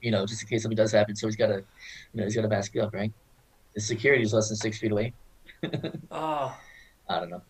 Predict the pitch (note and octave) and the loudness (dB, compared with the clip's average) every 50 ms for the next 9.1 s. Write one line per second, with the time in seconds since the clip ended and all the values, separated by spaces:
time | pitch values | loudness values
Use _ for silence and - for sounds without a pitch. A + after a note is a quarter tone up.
0 | _ _ _ _ _ - A#2+ - - E3 D#3 - - D#3 - - - - - - | _ _ _ _ _ -8 -4 0 0 0 2 2 0 0 0 -2 -4 -4 -8 -12
1 | - - - - E3+ E3+ - E3 D#3+ E3 D#3+ A#2 A#2 A#2+ A2 G#2+ A2+ A#2+ B2+ B2+ | -18 -6 -2 -2 0 2 4 6 8 8 8 6 4 4 2 2 2 0 0 2
2 | - F3+ - A2+ A2 G#2+ - B2 A#2 - A2+ A2 A2+ G#2 A2 G2 G#2 G#2 G#2 G#2 | 4 4 4 2 0 -2 -2 -2 -2 -4 -6 -6 -6 -4 -4 -2 0 0 0 -2
3 | - - A2 A2+ G#2 F#2 - G2+ A2 G#2 - A2 G2+ F#2 - - - - - G#2+ | -4 -4 -2 -2 -2 -4 -4 -8 -8 -6 -4 -4 -4 -6 -8 -14 -18 -14 -12 -12
4 | G#2 - G#2+ - - - _ _ _ _ _ - C3+ G#2+ B2 G#2+ G#2+ G#2+ - D3 | -12 -12 -14 -18 -20 -20 _ _ _ _ _ -10 -8 -6 -4 -4 -4 -2 0 0
5 | A#2 - B2 G#2+ G2+ F#2+ F2 E2 F#2+ G2+ F2+ F2 - - A2 G#2+ F#2+ F2+ F2+ - | 0 0 0 -2 -2 -2 -2 -2 0 0 0 -2 -4 -6 -8 -6 -6 -8 -10 -16
6 | - _ - - - - - - - - - - - - - - - - - - | -20 _ -20 -20 -20 -20 -20 -20 -20 -20 -20 -20 -20 -20 -20 -20 -20 -20 -20 -20
7 | - - - - - - - - - - - - - - - - - A#2+ A2+ A#2 | -20 -20 -20 -20 -20 -18 -12 -10 -10 -10 -10 -12 -14 -18 -16 -12 -10 -8 -6 -6
8 | A2 G#2+ G#2+ B2 B2 A2 G2+ F#2 F2+ F2+ D#2+ - - F#2 F#2 F#2+ F#2+ F#2 - - | -6 -4 0 2 4 4 4 4 2 0 -6 -8 -8 -6 -4 -2 -2 -4 -4 -8
9 | - | -10